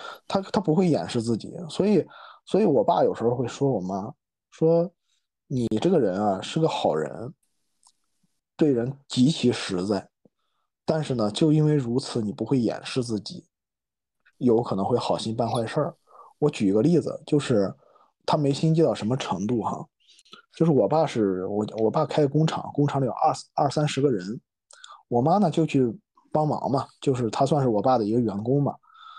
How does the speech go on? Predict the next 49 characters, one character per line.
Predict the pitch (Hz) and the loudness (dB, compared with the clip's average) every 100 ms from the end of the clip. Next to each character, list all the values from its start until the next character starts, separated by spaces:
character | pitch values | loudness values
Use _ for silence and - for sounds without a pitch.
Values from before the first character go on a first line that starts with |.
| - _ - | -20 _ -2
但 | 220 | -2
是 | - | 0
呢， | 127 90 - _ _ - _ _ _ _ | -2 -2 -6 _ _ -20 _ _ _ _
嗯， | 180 120 120 110 110 107 | -8 -4 -2 0 -2 -6
除 | - 165 | -2 2
了 | 185 | 2
工 | 143 190 | 2 0
人 | 165 143 | 2 0
以 | |
外， | 110 110 | -2 -2
剩 | - 180 | 0 0
下 | 131 | 0
的 | 110 | -2
这 | 135 | -2
个 | |
办 | 120 147 | -2 -2
公 | 151 160 | 2 0
区， | 156 - 156 156 | -2 -4 -2 -2
比 | 143 | -4
如 | 135 | -6
打 | 117 | -2
扫 | 127 123 | 0 2
卫 | 127 | 0
生 | 151 170 | -2 -4
的， | 147 92 - | -4 -6 -12
她 | 123 | -6
是 | 127 | -4
有 | 101 | -2
专 | - 139 | -2 -2
门 | 113 | -2
的 | 107 | -6
人 | 101 - _ | -10 -14 _
的。 | 98 - _ _ _ _ _ - - - | -16 -16 _ _ _ _ _ -20 -18 -6
然 | 160 208 | 0 2
后 | |
我 | 156 117 | 2 2
妈 | 107 160 190 | 2 2 2
呢， | 160 107 - | 0 -4 -6
就 | 156 | -6
看 | 143 - | -4 -2
到， | 185 | 0
比 | 127 | 0
如 | 123 | -2
说 | 147 | -2
这 | 165 | 0
个 | |
地 | 147 | 0
方 | 147 139 | -2 -4
脏， | - 165 | -2 -2